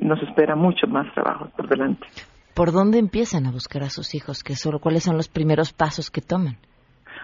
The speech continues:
Speaker 1: Primeros pasos fue, eh, allegarnos de recursos, porque como ese es uno de los problemas, no tenemos recursos, el Estado no nos asigna ningún recurso.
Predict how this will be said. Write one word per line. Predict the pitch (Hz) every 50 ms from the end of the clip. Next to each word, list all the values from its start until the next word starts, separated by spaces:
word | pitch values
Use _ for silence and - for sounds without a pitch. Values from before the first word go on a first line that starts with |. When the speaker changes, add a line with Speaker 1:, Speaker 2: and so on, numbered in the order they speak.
| - _
Speaker 1:
Primeros | - 226 240 277 302 330 330 320
pasos | - 285 277 285 285 294 285 - -
fue, | 220 220 226 233 240 220 208 - - - - - -
eh, | - 135 160 175 170 170
allegarnos | 165 165 165 165 180 196 190 185 180 165 156
de | 143 139
recursos, | 127 131 - - - - - - - - - _
porque | - - - 156 156 156 -
como | - 160 160 160 156 156 156 156
ese | 170 196 -
es | 208 208
uno | 185 180 165
de | 156 147
los | 143 -
problemas, | - 143 143 165 175 147 127 127
no | 147 151 147
tenemos | 156 151 156 156 156 156 151
recursos, | 156 143 - - 151 143 147 - 156 151 - - - - - -
el | - 147 156 151
Estado | 147 151 - 160 180 185
no | 170 147 143
nos | 143 147 143 - - - - _
asigna | - 151 147 - - 160 156 151 143
ningún | 139 143 143 147 151 151 170 170
recurso. | 147 151 143 - 156 131 123 - - 214